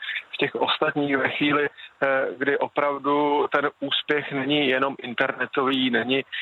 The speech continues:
jenom v žebříčcích, ale je opravdu i proměnný i, i, i v, v úspěch na koncertních pódiích, tak připomeňme to, že její koncert, eh, byl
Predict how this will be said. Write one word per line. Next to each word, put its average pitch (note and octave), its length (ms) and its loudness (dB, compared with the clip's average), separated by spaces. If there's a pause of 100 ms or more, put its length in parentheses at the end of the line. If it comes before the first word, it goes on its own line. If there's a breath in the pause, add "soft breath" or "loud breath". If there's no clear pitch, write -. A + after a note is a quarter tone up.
(100)
jenom B2+ 500 0
v A2 40 -4 (100)
žebříčcích, C#3 920 0
ale C3+ 220 2
je C3+ 80 2
opravdu C3+ 360 0
i C#3 120 -4
proměnný C3+ 600 0
i, C#3 180 2 (320 loud breath)
i, C3+ 60 2
i B2+ 300 2
v, C3+ 240 0 (560)
v - 180 -14
úspěch C#3+ 420 -4 (260)
na C3 100 2
koncertních C3+ 520 -2
pódiích, C3+ 500 0
tak C#3 120 -2
připomeňme C3 520 0
to, B2+ 140 0
že C3 140 2
její C3+ 140 0
koncert, C3 400 0
eh, C3 760 0
byl B2+ 360 0